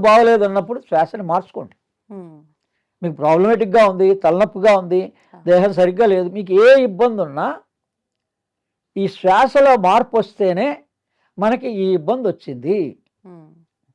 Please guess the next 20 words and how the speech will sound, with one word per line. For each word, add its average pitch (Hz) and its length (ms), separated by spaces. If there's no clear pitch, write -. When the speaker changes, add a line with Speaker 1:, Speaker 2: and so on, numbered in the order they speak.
Speaker 1:
కాబట్టి 262 240
వెంటనే 269 320
మార్చండి. 254 440
మనం 143 140
రెండే 208 240
రెండు 277 220
కదా, 180 160
కుడి 175 240
నడుస్తుంటుంది, 233 560
ఎడమ 240 220
నడుస్తుంటుంది, 180 640
ఏది 240 340
నడుస్తుంటే 269 460
దాన్ని 277 220
మార్చేయండి. 262 460
Speaker 2:
మ్మ్. 165 220
Speaker 1:
మీకే 247 280
తెలుస్తుందా 214 440
దాని 151 220
ఉపయోగం. 147 320